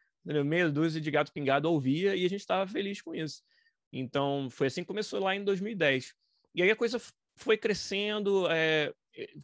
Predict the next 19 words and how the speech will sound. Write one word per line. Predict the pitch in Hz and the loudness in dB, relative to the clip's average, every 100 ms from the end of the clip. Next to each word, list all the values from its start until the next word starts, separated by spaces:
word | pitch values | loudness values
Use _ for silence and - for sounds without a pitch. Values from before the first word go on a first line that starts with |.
| _ _ | _ _
é, | 139 147 143 | 4 6 6
foi | 139 170 160 | 2 -2 2
bem, | 156 214 | 2 2
assim, | 202 185 151 | -2 -4 -6
síncrono | - - 180 202 190 180 | -4 -4 -4 -2 -2 -4
com | - 151 151 151 | -2 -2 -2 -6
uma, | - 143 143 131 120 _ _ _ | -8 -4 -2 -4 -6 _ _ _
uma, | - 123 120 113 185 _ | -8 -4 -4 -4 -10 _
uma | - 117 117 113 110 | -10 -6 -6 -4 -4
expansão | 107 - - 113 101 - 165 | -6 -8 -8 -8 -6 -4 -2
aí | 139 139 | -2 -2
da, | 120 117 - - _ _ - | -4 -4 -10 -20 _ _ 0
<clears throat> | 208 156 | 2 2
dessa | 131 135 - | 4 4 6
área, | 120 117 117 | 4 4 0
dessa | 113 | -4
indústria | 127 104 117 185 - 131 | -6 -2 -2 -2 -4 -6
no | 123 | -4
Brasil, | 113 104 104 131 156 | -4 -6 -2 0 -2